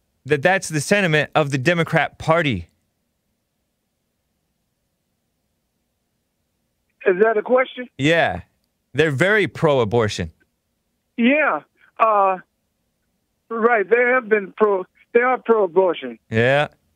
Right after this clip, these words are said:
Speaker 2: Uh,
Speaker 1: And you support them.
Speaker 2: are you pro-life?
Speaker 1: Yeah.
Speaker 2: Are you totally pro-life?
Speaker 1: Yeah.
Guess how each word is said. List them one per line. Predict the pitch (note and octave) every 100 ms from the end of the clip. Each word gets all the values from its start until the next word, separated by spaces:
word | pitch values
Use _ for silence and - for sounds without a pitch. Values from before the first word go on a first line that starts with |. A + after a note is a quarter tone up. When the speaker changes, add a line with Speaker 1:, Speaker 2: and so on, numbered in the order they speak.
| _ _
Speaker 2:
Uh, | F#3+ F3 D#3+ D3+
Speaker 1:
And | F3
you | G#3+ A3+
support | G3+ - B3+ A3+
them. | A#2 G#2
Speaker 2:
are | G#3+
you | A#3 A3+
pro-life? | B3+ A#3+ A#3+ B3+ C4+ - - _ _ _ _
Speaker 1:
Yeah. | A#2 A#2+ C#3 C3 E2+ - _ _ _ _ _ _ _ _ _ _ _ - -
Speaker 2:
Are | G#3
you | A3+ A3+
totally | A#3+ B3+ B3+ A#3 A#3
pro-life? | A#3+ A#3+ A#3+ B3 C4 - _ _ _ _ _ _ _ _ _ -
Speaker 1:
Yeah. | G2 G2 A2 D3+